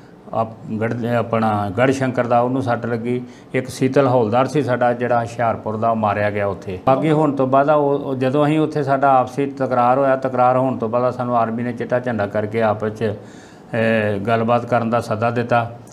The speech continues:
ਤੇ ਸਾਰਿਆਂ ਨੂੰ ਪੁੱਛ ਕੇ ਤੇ ਉੱਥੇ ਜਾ ਕੇ ਉਹਨਾਂ ਨਾਲ ਗੱਲਬਾਤ ਕੀਤੀ ਗਈ। ਗੱਲਬਾਤ ਦੇ ਵਿੱਚ ਹਾਂ ਇੱਕੋ ਸ਼ਰਤ ਰੱਖੀ ਵੀ ਜਿਹੜੇ ਸਾਡੇ ਅੱਠ ਆਦਮੀ ਇੰਜਰਡ ਨੇ, ਇਹਨਾਂ ਨੂੰ ਸਭ ਤੋਂ ਪਹਿਲਾਂ ਦਾਖਲ ਕਰਵਾ ਕੇ ਵਾਪਸ ਆਓ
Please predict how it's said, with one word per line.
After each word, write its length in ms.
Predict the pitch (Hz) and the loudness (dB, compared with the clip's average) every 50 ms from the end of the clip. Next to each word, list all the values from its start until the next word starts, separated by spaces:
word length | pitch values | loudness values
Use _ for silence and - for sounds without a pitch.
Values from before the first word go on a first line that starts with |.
| - - - - | -20 -18 -10 -4
ਤੇ 100 | 135 123 | -4 -4
ਸਾਰਿਆਂ 420 | - - 127 123 127 131 139 143 | 0 4 6 6 6 6 4 4
ਨੂੰ 100 | 147 143 | 2 0
ਪੁੱਛ 300 | 143 - 151 151 151 - | 0 0 0 0 0 -4
ਕੇ 280 | 147 143 131 104 - - - - - - - - - - - - - - | -2 0 0 0 -2 -6 -14 -18 -20 -20 -20 -20 -20 -20 -20 -20 -16 -6
ਤੇ 540 | - 117 110 107 107 107 101 101 98 98 - - | -2 0 0 2 0 0 0 -2 -2 -4 -4 -4
ਉੱਥੇ 280 | - 117 117 - 131 131 | -4 -4 -2 0 0 4
ਜਾ 160 | 131 127 127 | 4 4 4
ਕੇ 120 | 123 131 | 4 2
ਉਹਨਾਂ 160 | 131 135 139 135 | 0 2 2 2
ਨਾਲ 100 | 131 - | 0 2
ਗੱਲਬਾਤ 440 | - 117 113 117 117 131 135 135 | 2 0 2 2 2 2 2 2
ਕੀਤੀ 300 | 135 139 139 139 143 139 | 0 -2 0 0 0 0
ਗਈ। 220 | 135 143 143 143 143 143 - - - - - - 117 | 2 2 2 0 0 -4 -10 -18 -20 -18 -10 -2 2
ਗੱਲਬਾਤ 420 | 127 127 123 123 131 139 143 139 | 2 2 4 4 6 6 4 4
ਦੇ 100 | 139 143 | 2 0
ਵਿੱਚ 200 | 143 147 139 143 | 0 0 0 0
ਹਾਂ 140 | 135 127 139 | 0 2 2
ਇੱਕੋ 240 | 139 139 139 156 151 | 0 -2 -2 -2 -2
ਸ਼ਰਤ 300 | 139 - 127 120 117 127 | 0 0 -4 -2 -2 -4
ਰੱਖੀ 220 | 120 113 - 135 | -4 -4 -4 -4
ਵੀ 100 | 123 123 | -2 0
ਜਿਹੜੇ 200 | 127 131 131 131 | 0 0 0 0
ਸਾਡੇ 280 | 107 104 123 120 123 120 | 0 0 0 2 4 4
ਅੱਠ 300 | 120 117 117 117 - - | 4 2 2 0 0 2
ਆਦਮੀ 340 | 127 123 123 127 131 127 123 | 2 2 2 0 0 0 2
ਇੰਜਰਡ 300 | 123 120 131 135 131 139 | 2 4 4 2 2 2
ਨੇ, 140 | 135 135 | 0 0
ਇਹਨਾਂ 160 | 135 131 131 131 | 0 0 0 0
ਨੂੰ 100 | 131 117 | -2 0
ਸਭ 180 | - 123 120 | 0 -2 -2
ਤੋਂ 160 | 120 - 127 | -2 -2 -4
ਪਹਿਲਾਂ 240 | 120 - 120 120 123 | -4 -4 -4 -4 -2
ਦਾਖਲ 320 | 113 113 107 107 113 120 113 | 0 2 2 2 0 -2 -4
ਕਰਵਾ 320 | 113 117 113 117 113 113 | -2 0 2 4 2 2
ਕੇ 140 | 110 113 117 | 2 0 0
ਵਾਪਸ 360 | 107 107 101 101 - - - | 2 2 0 0 -2 -2 0
ਆਓ 280 | 110 117 135 139 139 | 2 2 2 2 0